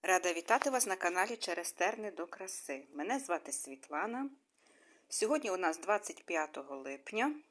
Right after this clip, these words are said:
якщо не помиляюсь. І, е, сталася така ситуація. Вчора я отримала посилочку на новій пошті.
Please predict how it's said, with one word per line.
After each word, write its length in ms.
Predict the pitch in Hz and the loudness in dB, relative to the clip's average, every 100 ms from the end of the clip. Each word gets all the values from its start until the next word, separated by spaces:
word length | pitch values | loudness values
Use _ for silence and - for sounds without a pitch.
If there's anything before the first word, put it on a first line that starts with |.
| _ _ _ _ _ - | _ _ _ _ _ -20
якщо 240 | 202 - | -12 -8
не 100 | 226 | -8
помиляюсь. 800 | - 240 233 233 240 262 262 - - _ _ _ _ _ _ _ _ _ _ | -6 -4 0 0 0 0 -2 -2 -6 _ _ _ _ _ _ _ _ _ _
І, 120 | 190 180 | -10 -2
е, 540 | 170 160 156 147 143 147 - - - | 0 2 2 0 -2 -6 -14 -16 -8
сталася 380 | - - 233 196 | 0 8 8 8
така 180 | - 185 | 4 2
ситуація. 640 | - - 175 151 - 151 | 2 4 2 2 0 -6
Вчора 260 | 143 190 175 | -4 -2 -2
я 100 | 170 | -2
отримала 380 | - 170 160 160 | -4 -6 -4 -4
посилочку 640 | - - 330 277 - 156 151 - | 2 4 4 0 -4 -8 -12 -12
на 80 | 160 | -10
новій 220 | 151 147 | -8 -10
пошті. 520 | 147 139 - - - | -12 -10 -8 -10 -16